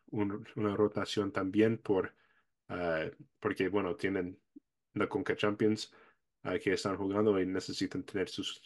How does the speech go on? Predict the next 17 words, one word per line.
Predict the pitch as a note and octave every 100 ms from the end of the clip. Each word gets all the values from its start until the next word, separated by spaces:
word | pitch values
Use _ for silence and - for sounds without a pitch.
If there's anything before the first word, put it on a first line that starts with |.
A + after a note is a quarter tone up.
| -
jugadores, | G2+ F#2 F#2 F2+ - - - G2+ - -
ah, | F2+ E2+
listos | F#2 - G2+ F2
para | F#2+ F2 D#2+ - -
eso. | G#2+ G#2+ C3 A#2+
Y | F#2 - _ -
es | - - - _ _ _ - -
el | G2+
inicio | G#2 A#2+ B2+
de | A2+
la | G#2+
temporada | A2+ A2+ G#2+ G#2+
pa-, | G#2+ -
para | G#2+ G2+
ellos | G#2+ G2+ -
también. | F2 E2+ D2+ - _ _ _ - _ _ _ _ _
Ah, | F#2+ F2